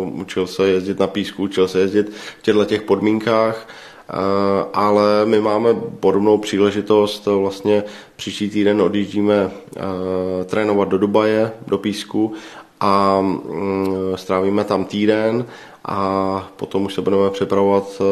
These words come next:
eh, na samotný Dakar, eh, a na ten odlet, který bude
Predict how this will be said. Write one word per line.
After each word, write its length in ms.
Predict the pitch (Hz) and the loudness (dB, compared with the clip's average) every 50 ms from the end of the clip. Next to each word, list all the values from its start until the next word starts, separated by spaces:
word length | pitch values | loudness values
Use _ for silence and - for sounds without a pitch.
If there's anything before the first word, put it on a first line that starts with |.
| 98 98 | 2 2
eh, 20 | 98 | 0
na 120 | 101 95 | 0 -2
samotný 420 | - - - - - - 104 101 | -2 -2 -2 -2 -2 0 0 2
Dakar, 440 | 101 98 95 - 104 98 98 98 101 98 - - - - - - - _ - | 2 2 0 2 2 2 2 2 0 -4 -6 -14 -18 -20 -20 -20 -20 _ -12
eh, 40 | - - 95 101 101 - - | -8 -6 -4 -2 -2 -2 -2
a 80 | 78 101 | 0 0
na 100 | 104 92 | 0 2
ten 180 | 104 104 101 62 | 2 2 2 2
odlet, 340 | 69 92 95 98 95 95 - | 2 2 2 2 2 0 -2
který 260 | - - 98 98 104 | -4 -2 0 0 0
bude 220 | 95 98 101 101 | 2 2 2 4